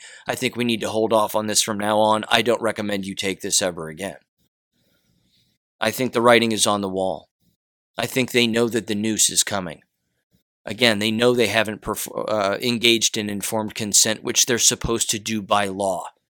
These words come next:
They're not popping this, these adverse reactions from the covid jabs into veyors,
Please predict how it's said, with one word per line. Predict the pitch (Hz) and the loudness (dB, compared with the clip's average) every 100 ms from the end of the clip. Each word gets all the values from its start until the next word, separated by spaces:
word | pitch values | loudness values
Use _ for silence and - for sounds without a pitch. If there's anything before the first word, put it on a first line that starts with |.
| _ _ _ _ _ _ _ _ - | _ _ _ _ _ _ _ _ -4
They're | 131 | 2
not | 127 139 - | 6 4 2
popping | - 113 117 120 110 | 2 4 4 0 -2
this, | 104 - - | 0 -2 -4
these | 120 110 | -4 2
adverse | 117 117 113 120 - | 6 6 6 2 0
reactions | 120 110 110 - 113 | 0 2 2 2 -2
from | - 117 | -2 -4
the | 110 | -6
covid | - 120 120 113 | -4 -2 -2 -2
jabs | 95 110 107 - | 2 4 4 2
into | 131 123 - 117 | -2 -2 -2 -2
veyors, | 98 113 107 80 82 - | 0 2 2 -2 -4 -4